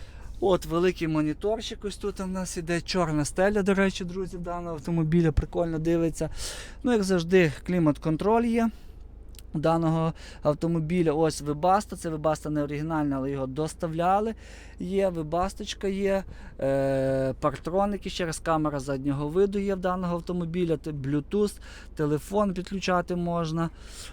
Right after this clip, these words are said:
От, е, E S P, партроники, можна включати, виключати.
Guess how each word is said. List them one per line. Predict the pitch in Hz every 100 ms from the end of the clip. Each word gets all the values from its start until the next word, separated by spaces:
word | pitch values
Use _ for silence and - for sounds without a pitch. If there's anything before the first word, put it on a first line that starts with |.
| -
От, | - 170 165 156 -
е, | 151 147 143 -
E | 165 147
S | 143 - -
P, | 196 214 202 - -
партроники, | 135 127 - 170 196 196 185 165
можна | 156 143 139
включати, | 143 131 151 139 135
виключати. | 127 - 135 - 185 185 -